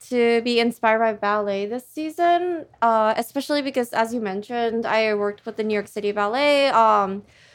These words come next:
for their fall fashion gala in twenty fifteen. And, um, I think that was really, like, my first big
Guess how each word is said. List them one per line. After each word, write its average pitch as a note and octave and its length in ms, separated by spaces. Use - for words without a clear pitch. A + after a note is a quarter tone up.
for B3+ 220
their A#3+ 240
fall A#3 260
fashion C4 500
gala A3 400
in G#3 200
twenty G#3 240
fifteen. A3+ 720
And, A#3 580
um, G3 600
I C4 120
think D#4 220
that G#4+ 180
was F#4+ 320
really, A#3+ 540
like, A3 460
my A3+ 240
first A3+ 680
big A3+ 280